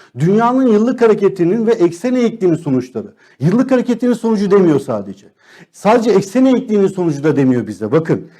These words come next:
ikisi birlikte olmak zorunda. Neden? Yine hemen Aykan Hoca tekniğine gelelim. Bakın, dünyanın eksenini koyduk. Ekseni eğdik. Arkadaşlar,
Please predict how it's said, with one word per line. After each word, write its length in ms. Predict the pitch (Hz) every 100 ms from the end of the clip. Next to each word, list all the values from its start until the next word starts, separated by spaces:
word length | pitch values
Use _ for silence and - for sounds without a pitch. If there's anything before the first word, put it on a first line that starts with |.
| _
ikisi 420 | 208 - 202 269 214
birlikte 420 | 226 202 - 254
olmak 260 | 220 190
zorunda. 280 | 160 143 113
Neden? 420 | 127 180 190 113 - _ -
Yine 360 | 135 185 185 190
hemen 200 | 147 160
Aykan 300 | 151 139 156
Hoca 200 | 139 139
tekniğine 420 | 143 - 139 139
gelelim. 320 | 127 107 98 - _
Bakın, 320 | 143 135 101 - _ _ _
dünyanın 400 | 143 135 123 117 143
eksenini 380 | 123 - 123
koyduk. 480 | 156 117 101 - _ _ _ _ _
Ekseni 400 | 120 - 117 135
eğdik. 320 | 123 101 - _
Arkadaşlar, 560 | - 92 139 160 - 90